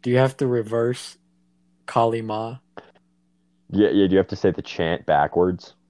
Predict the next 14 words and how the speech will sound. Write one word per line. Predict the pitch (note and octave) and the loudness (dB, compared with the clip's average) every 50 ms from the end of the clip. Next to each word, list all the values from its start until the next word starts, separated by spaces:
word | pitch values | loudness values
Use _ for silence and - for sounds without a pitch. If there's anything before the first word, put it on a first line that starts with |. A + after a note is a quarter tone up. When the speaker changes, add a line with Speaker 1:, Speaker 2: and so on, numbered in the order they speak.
| _ _ | _ _
Speaker 1:
Yeah, | - A#2+ A#2 A2 G#2 F2 - _ | -4 -2 -2 0 -2 -4 -8 _
and | - A2+ A2+ A2 | -14 -10 -8 -8
then | A2+ A2 | -8 -8
you | A2+ | -6
can | A#2 A#2+ A2 | -8 -8 -2
put | - A#2+ A2+ | 0 0 0
it | A2 | 2
back | G#2+ A2+ A2+ A2+ - | 2 2 0 0 0
in. | A#2+ A#2 A#2 B2+ _ _ _ _ _ _ _ _ _ _ _ _ _ _ _ _ _ _ _ _ _ _ _ _ _ _ - | -2 -4 -4 -6 _ _ _ _ _ _ _ _ _ _ _ _ _ _ _ _ _ _ _ _ _ _ _ _ _ _ -2
Speaker 2:
You | - G#2+ | -2 0
think | - A#2 G2 | 0 0 0
he's | G#2+ G2+ F#2 | 0 2 2
ever | G2 F2+ F#2+ F#2 | 2 4 4 4
like | F2+ F2 D#2 - - | 4 4 2 0 -4